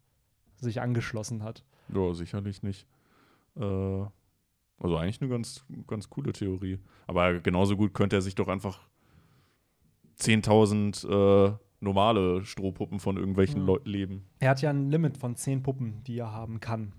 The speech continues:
Speaker 2: Ach so.
Speaker 1: So, das ist halt die Limitation. Wäre, glaub ich, auch sonst sehr, sehr broken.
Speaker 2: Ja, okay,
Speaker 1: So ein
Speaker 2: gut,
Speaker 1: bisschen
Speaker 2: das
Speaker 1: wie die
Speaker 2: ist
Speaker 1: Frucht
Speaker 2: dann
Speaker 1: halt von Law, die halt
Speaker 2: wichtiger
Speaker 1: absolut
Speaker 2: Fakt, den ich schon wieder vergessen
Speaker 1: Ja.
Speaker 2: hab.
Speaker 1: Die Wara Wara no Mi.
Speaker 2: Ja.
Speaker 1: Ähm, ja, aber an sich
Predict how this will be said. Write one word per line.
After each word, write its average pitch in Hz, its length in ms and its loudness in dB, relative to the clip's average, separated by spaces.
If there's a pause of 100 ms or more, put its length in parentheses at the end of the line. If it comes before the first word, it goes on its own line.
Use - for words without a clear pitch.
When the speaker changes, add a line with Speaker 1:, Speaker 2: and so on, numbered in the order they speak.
(120)
Speaker 2:
Ach 139 100 -4
so. 165 160 -2
Speaker 1:
So, 117 60 0
das 120 220 -6
ist 127 180 -6
halt 120 460 -6
die 127 120 -2
Limitation. 120 880 -4
Wäre, 113 300 0
glaub 120 200 2
ich, 117 100 0
auch 117 200 -2
sonst 120 460 -6
sehr, 123 280 0
sehr 127 180 0
broken. 139 720 2 (640)
Speaker 2:
Ja, 101 140 -2
okay, 104 400 2
Speaker 1:
So 127 100 -4
ein 120 40 2
Speaker 2:
gut, 104 80 4
Speaker 1:
bisschen 131 160 4
Speaker 2:
das 127 100 4
Speaker 1:
wie 131 60 4
die 131 80 4
Speaker 2:
ist 131 100 2
Speaker 1:
Frucht 139 320 4
Speaker 2:
dann 127 80 4
Speaker 1:
halt 123 140 2
von 123 260 -2
Law, 131 320 4
die 117 220 -4
halt 117 80 4
Speaker 2:
wichtiger 127 320 8
Speaker 1:
absolut 120 140 6
Speaker 2:
Fakt, 127 240 0
den 107 100 2
ich 104 100 -2
schon 107 100 0
wieder 101 180 4
vergessen 101 420 -4
Speaker 1:
Ja. 95 60 -6
Speaker 2:
hab. 113 80 -10 (840)
Speaker 1:
Die 92 300 -8
Wara 110 340 -4
Wara 104 240 -4
no 101 160 -6
Mi. 104 160 -10 (640)
Speaker 2:
Ja. 139 300 2
Speaker 1:
Ähm, 135 320 -4 (160)
ja, 190 200 2
aber 160 100 2
an 127 120 0
sich - 360 -4